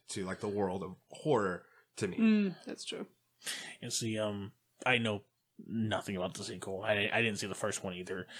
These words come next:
Speaker 3: Um, I tend to be really critical of horror. So, I mean, I'll, I'll, I'll, I'll take a look into it, but I, I definitely seen, uh,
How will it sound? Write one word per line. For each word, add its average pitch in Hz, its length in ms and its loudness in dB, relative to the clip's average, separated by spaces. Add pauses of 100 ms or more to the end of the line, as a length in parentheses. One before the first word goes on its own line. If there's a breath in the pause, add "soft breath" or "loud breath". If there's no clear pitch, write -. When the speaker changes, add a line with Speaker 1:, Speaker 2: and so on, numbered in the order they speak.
(280 loud breath)
Speaker 3:
Um, 98 340 6
I 98 80 2
tend 107 160 -2
to 98 40 -4
be 101 140 0
really 92 460 -2 (460)
critical 175 440 0
of 165 120 -4
horror. 175 320 4 (120)
So, 98 380 2 (180)
I 117 60 -6
mean, 107 180 0
I'll, 143 220 4
I'll, 165 200 4
I'll, 147 240 6
I'll 143 100 4
take 156 160 2
a 123 40 0
look 107 220 -2
into 104 140 -2
it, 107 80 -4
but 113 100 2
I, 110 280 2
I - 20 4
definitely 135 300 0
seen, 117 300 2
uh, 98 360 0